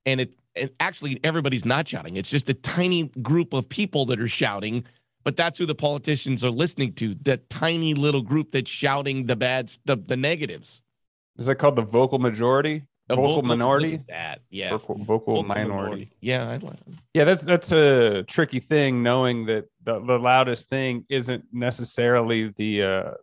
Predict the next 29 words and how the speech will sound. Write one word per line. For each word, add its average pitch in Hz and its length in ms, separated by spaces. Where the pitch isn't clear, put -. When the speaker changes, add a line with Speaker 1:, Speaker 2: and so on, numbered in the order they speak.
Speaker 2:
the 110 80
common 113 460
thought. 113 400
Speaker 1:
No. 120 200
Speaker 2:
And 117 120
I 123 60
guess 131 380
kind 127 220
of, 107 200
uh, 104 200
<laughs> - 400
we 135 140
both 135 280
live 135 200
on 127 180
the 113 120
coast, 131 520
West 127 280
Coast, 107 360
but 110 200
the, 113 360
the 117 140
coastal 139 440
bias 117 600
that 92 280
what 123 380
the 107 380
major 127 340
cities 120 640